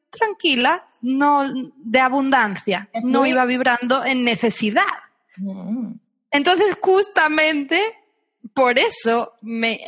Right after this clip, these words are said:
Speaker 1: me escogían normalmente a cada trabajo que he aplicado, casi el, el noventa por ciento me han dicho que sí. O sea, y los que me han dicho que no, muchas veces me he dado cuenta de que yo estaba, "Ay,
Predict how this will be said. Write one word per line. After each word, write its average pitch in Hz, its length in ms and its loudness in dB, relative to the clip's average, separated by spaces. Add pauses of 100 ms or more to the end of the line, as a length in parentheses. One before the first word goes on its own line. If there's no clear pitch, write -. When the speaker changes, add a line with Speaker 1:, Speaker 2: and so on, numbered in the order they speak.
Speaker 1:
me 226 320 -2
escogían 277 640 0
normalmente 302 960 0 (240)
a 220 220 0
cada 311 300 2
trabajo 233 520 0
que 254 80 -2
he 240 60 2
aplicado, 233 680 0 (500)
casi 254 580 0
el, 233 400 -8 (100)
el 277 160 0
noventa 339 340 0
por 294 160 -2
ciento 359 320 -2
me 262 80 2
han 247 100 0
dicho 240 340 -4
que 233 120 -4
sí. 277 320 -8 (280)
O - 80 -20
sea, 220 200 0 (200)
y - 80 0
los 254 160 2
que 277 120 -2
me 277 100 0
han 359 140 -2
dicho 392 240 -2
que 247 120 0
no, 277 140 -2
muchas 302 340 -2
veces 285 380 -2
me 262 120 -2
he - 20 0
dado 294 280 0
cuenta 247 380 0
de 262 160 -2
que 247 200 0
yo 285 120 0
estaba, 330 460 0
"Ay, 392 180 -2